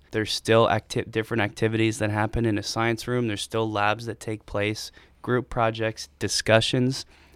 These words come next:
actually should happen more often now that there's an electronic tool to help facilitate that. And I think that's the big message, that the, the technology is an extra resource. It helps to facilitate things that are more valuable classroom experiences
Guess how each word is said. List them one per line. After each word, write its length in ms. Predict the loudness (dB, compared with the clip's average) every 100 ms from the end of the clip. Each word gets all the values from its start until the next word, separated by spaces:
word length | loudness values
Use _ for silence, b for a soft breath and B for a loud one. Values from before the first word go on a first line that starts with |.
| b
actually 280 | -2 -2
should 200 | -4 -2
happen 280 | -2 -2 -2
more 280 | 0 2 4
often 540 | 4 2 0 -6 -4
now 160 | 0 0
that 160 | -2 -2
there's 220 | -4 -2
an 80 | -4
electronic 560 | -4 -6 -4 -4 -4
tool 340 | -6 -2 -2 -4 B -4
to 80 | 2
help 200 | 2 0
facilitate 600 | -6 -2 -2 -2 -4 0
that. 260 | 2 2 -2 -6
And 80 | 0
I 60 |
think 220 | 2 4 6
that's 180 | 6
the 100 | 6
big 240 | 2 4 6
message, 440 | 4 4 0 -2
that 220 | 0 0
the, 300 | 0 0 0 -4 -10 -20
the 220 | -12 -8 -6
technology 960 | -4 0 6 6 6 2 0 -2 -4 -8
is 600 | -8 -6 -4 -4 -6 -8 b
an 120 | 0 0
extra 280 | 0 -2
resource. 580 | -2 -2 -4 -6 -6 -6
It 60 | 0
helps 220 | 2 2
to 120 | -2
facilitate 840 | -4 -4 -2 0 2 2 2 2 0
things 720 | 0 2 2 0 -2 -6 -8 b -4
that 320 | 0 0 2
are 220 | 0 0
more 340 | 0 2 2
valuable 480 | 4 4 4 4 0
classroom 480 | -2 0 0 0 -6
experiences 800 | -6 -8 -2 0 0 -4 -8 -10